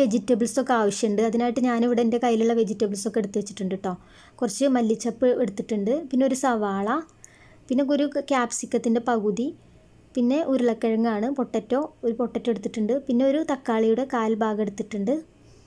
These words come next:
പിന്നെ ദാ ഒരു നാരങ്ങ രണ്ടായിട്ട് മുറിച്ചതിൻ്റെ കുരു കളഞ്ഞ് വെച്ചിട്ടുണ്ട്, പിന്നെ ഒരു ചെറിയ കഷ്ണം ഇഞ്ചി രണ്ടായിട്ട് കട്ട് ചെയ്തെടുത്തിട്ടുള്ളതാണിത്. അപ്പോൾ അതും കൂടെ എടുത്തിട്ടുണ്ട്, പിന്നെ ഒരു മൂന്നല്ലി വെളുത്തുള്ളി, രണ്ട് പച്ചമുളക്, അധികം എരിവില്ലാത്ത പച്ചമുളക് കേട്ടോ,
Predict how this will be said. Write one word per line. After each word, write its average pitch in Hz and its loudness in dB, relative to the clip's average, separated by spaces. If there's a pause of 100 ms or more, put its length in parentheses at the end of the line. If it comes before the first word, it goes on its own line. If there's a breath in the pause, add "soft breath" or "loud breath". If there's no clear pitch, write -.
(280 soft breath)
പിന്നെ 285 2 (100)
ദാ 262 4 (140)
ഒരു 262 0 (100)
നാരങ്ങ 220 0 (560 soft breath)
രണ്ടായിട്ട് 226 2
മുറിച്ചതിൻ്റെ 226 0
കുരു 233 2
കളഞ്ഞ് 220 2
വെച്ചിട്ടുണ്ട്, 214 -4 (160)
പിന്നെ 302 2
ഒരു 339 4
ചെറിയ 330 4
കഷ്ണം 311 2
ഇഞ്ചി 233 4 (120)
രണ്ടായിട്ട് 233 2
കട്ട് 233 -2
ചെയ്തെടുത്തിട്ടുള്ളതാണിത്. 196 0 (580 soft breath)
അപ്പോൾ 247 -2
അതും 220 2
കൂടെ 220 2 (120)
എടുത്തിട്ടുണ്ട്, 214 -2 (120)
പിന്നെ 269 4
ഒരു 285 2
മൂന്നല്ലി 247 4
വെളുത്തുള്ളി, 214 2 (400)
രണ്ട് 233 2
പച്ചമുളക്, 190 -2 (460)
അധികം 240 4
എരിവില്ലാത്ത 240 2
പച്ചമുളക് 185 -2
കേട്ടോ, 180 -4